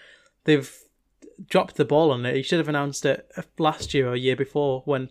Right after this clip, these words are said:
Tony Hawk wasn't coming out. Um, very odd that, like, you know, the,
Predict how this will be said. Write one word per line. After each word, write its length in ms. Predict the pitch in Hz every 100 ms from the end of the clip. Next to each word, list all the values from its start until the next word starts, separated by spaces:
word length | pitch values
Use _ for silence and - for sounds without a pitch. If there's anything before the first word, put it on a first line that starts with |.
| _
Tony 260 | - 143 135
Hawk 320 | 127 135 -
wasn't 240 | 131 151
coming 260 | 151 131 123
out. 280 | 120 123 - _ _ _ _ _ _ _ -
Um, 440 | 143 123 127 127 _ _ _ - _ _
very 180 | 247 254
odd 180 | 202 202
that, 100 | 151
like, 120 | 131 139
you 60 |
know, 140 | 127 123
the, 140 | 127